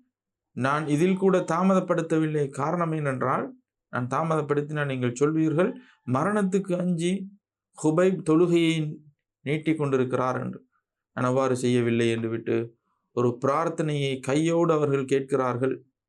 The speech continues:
இதை சயீத் இப்னு ஆமிர் ரதியல்லாஹு அன்ஹு அவர்கள்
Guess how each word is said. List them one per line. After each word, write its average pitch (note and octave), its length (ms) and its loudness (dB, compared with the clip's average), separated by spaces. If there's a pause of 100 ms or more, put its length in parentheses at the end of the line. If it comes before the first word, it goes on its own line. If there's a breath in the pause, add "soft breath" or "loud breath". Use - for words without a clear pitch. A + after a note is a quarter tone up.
(880)
இதை C3+ 320 0 (680)
சயீத் C3+ 300 2
இப்னு C#3 520 2 (1600)
ஆமிர் D3+ 300 2
ரதியல்லாஹு D3 480 4
அன்ஹு C#3+ 80 2
அவர்கள் C#3 520 2